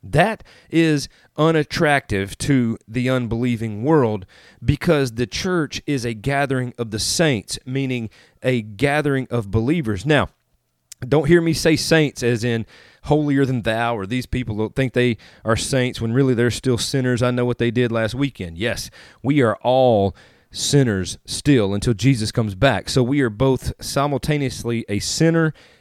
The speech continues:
and a saint if you are a believer in Christ. So, yes, we're saints, but yes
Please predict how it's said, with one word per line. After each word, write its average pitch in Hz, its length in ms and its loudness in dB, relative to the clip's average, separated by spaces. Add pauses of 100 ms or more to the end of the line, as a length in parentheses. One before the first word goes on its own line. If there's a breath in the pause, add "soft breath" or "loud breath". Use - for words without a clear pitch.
(140 soft breath)
and 143 560 2
a 123 100 0
saint 131 540 0
if 143 240 2
you 135 120 2
are 120 60 2
a 110 60 0
believer 110 360 0
in 98 100 -4
Christ. 135 520 -2 (340 loud breath)
So, 139 380 2 (180 soft breath)
yes, 160 520 0 (100)
we're 135 160 0
saints, 127 420 0
but - 240 -4
yes 151 360 2